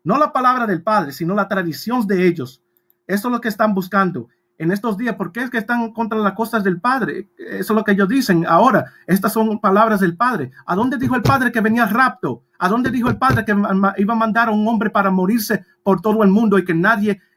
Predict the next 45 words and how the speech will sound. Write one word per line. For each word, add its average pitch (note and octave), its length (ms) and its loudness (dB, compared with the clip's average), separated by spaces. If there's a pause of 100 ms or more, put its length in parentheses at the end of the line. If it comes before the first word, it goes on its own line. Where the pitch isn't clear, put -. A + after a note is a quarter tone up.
y, G3 320 -4
y, F#3+ 220 -4
y F#3 40 -4
que E3 140 -10
así A3 180 -10
es G#3+ 80 -4
que G#3+ 80 -4
todo G3+ 260 -4
el G3+ 60 6
mundo G3+ 220 4
va G3+ 60 0
a - 20 -10
ser F3+ 180 -2
salvo G#3 380 -2
por F3 100 -2
la D#3+ 100 2
sangre G#3 360 0 (120)
de E3 100 0
un G#3+ 200 2
hombre G#3 300 2
que G3+ 100 -2
era, G3+ 240 0 (240)
que F#3 60 -2
era G3 120 4
honesto G3 520 2
y F#3+ 120 -2
que F3+ 120 -6
era, G3 280 0 (140)
y F3 140 -2
que F#3 80 -2
era G3 340 2
justo G3+ 500 0
en E3 120 -2
todo A3 240 0
lo G#3+ 120 -2
que G3 120 -2
él G3+ 80 0
hizo? F#3 340 -2 (380)
Es G#3 180 0
así C4 280 0
que, G3 180 -4
que, G3+ 100 -8
que G3+ 100 -8
trabaja A3+ 460 0
esto. G3+ 320 -6